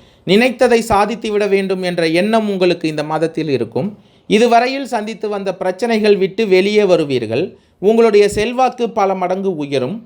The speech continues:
கணவன் மனைவிக்குள் சிறு சிறு நெருக்கடிகள் ஏற்பட்டிருந்தாலும் இனி அவற்றில் மாற்றம் உண்டாகும். உங்களுடைய நீண்ட நாள் கனவு நனவாகும். வியாபாரிகள் தங்கள் வியாபாரத்தை வெளியூரில் விரிவு செய்வீர்கள். ஒரு சிலர் சொந்த வீடு கட்டி பால்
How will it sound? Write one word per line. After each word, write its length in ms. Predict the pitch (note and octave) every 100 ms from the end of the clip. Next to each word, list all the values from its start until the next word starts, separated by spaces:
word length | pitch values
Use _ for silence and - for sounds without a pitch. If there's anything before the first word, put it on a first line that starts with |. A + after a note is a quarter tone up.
| _ _
கணவன் 560 | F3 F#3+ B3 B3+ A#3+ A3+
மனைவிக்குள் 520 | G#3 G#3 G#3+ - A3
சிறு 240 | G#3+ F#3+
சிறு 220 | F#3+ F#3 E3+
நெருக்கடிகள் 640 | F3+ G#3 A#3 A3 G#3+ G3+
ஏற்பட்டிருந்தாலும் 960 | F3 F3 F3+ E3 D3 C3+ A#2+ A2+ D3 A#3 _ _ -
இனி 300 | F#3+ A#3 B3
அவற்றில் 460 | G#3 F#3+ F#3+ F#3+
மாற்றம் 480 | F3+ F3 G3+ A3 F#3+
உண்டாகும். 500 | D#3 C3 A#2 A#2 C#3+ A3+ _ _
உங்களுடைய 400 | - G3+ A3 A3
நீண்ட 280 | G3+ A3 A3+
நாள் 280 | G#3+ G#3 G3
கனவு 400 | G3 G3+ B3+ B3+
நனவாகும். 680 | G#3 F#3 F#3 F3 C3+ D3 E3+ A#3+ _ _ _
வியாபாரிகள் 800 | D#3 A3 C4+ C4+ B3+ A3 A#3 A#3+
தங்கள் 280 | G#3 G3+
வியாபாரத்தை 680 | F#3 G3+ A#3+ A3+ G#3 G3+ G#3
வெளியூரில் 640 | F#3+ G3+ A3 A3+ G#3+ A3+
விரிவு 340 | F#3+ F#3 G#3 G#3+
செய்வீர்கள். 560 | G#3 E3+ C#3+ A#2 A#2 E3 A#3 - _ _ _ _ _ _ _ -
ஒரு 220 | E3+ A3+
சிலர் 340 | C4 B3 A3+ A#3+
சொந்த 360 | A#3 G#3+ A3+
வீடு 320 | A#3+ A#3 A#3+ A#3+
கட்டி 360 | G3 F3+ A3+
பால் 320 | A3+ G3 A3